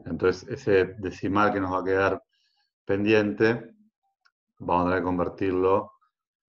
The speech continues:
a meses o días o años, dependiendo cómo queramos presentar la información. ¿Sí? Esto, acuérdense,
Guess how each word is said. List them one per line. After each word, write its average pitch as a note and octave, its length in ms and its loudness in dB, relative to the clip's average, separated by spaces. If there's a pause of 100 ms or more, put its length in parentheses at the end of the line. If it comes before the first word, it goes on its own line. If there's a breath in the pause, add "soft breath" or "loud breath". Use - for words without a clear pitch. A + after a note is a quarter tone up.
a F2 380 0
meses F2+ 680 -4
o D#2 120 -6
días E2+ 500 -2
o D#2+ 140 -6
años, D2 260 -12 (140)
dependiendo E2 800 -6 (320 soft breath)
cómo E2 260 -4
queramos E2+ 320 -2
presentar D#2+ 440 -8
la D#2+ 60 -6
información. D2 680 -18 (120)
¿Sí? G2+ 140 -2 (1300 loud breath)
Esto, - 200 0
acuérdense, G2 720 4